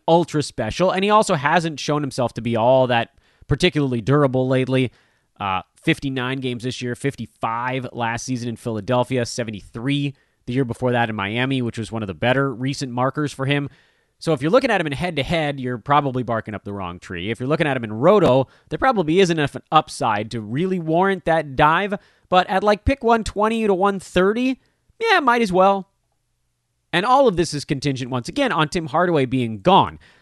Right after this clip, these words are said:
Let's say Tim Hardaway stays.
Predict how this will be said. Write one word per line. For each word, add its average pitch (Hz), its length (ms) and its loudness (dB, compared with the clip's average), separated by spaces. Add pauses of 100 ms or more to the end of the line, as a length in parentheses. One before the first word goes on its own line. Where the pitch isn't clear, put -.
Let's 277 240 8
say 269 160 0
Tim 165 200 -4
Hardaway 147 380 2
stays. 175 1080 2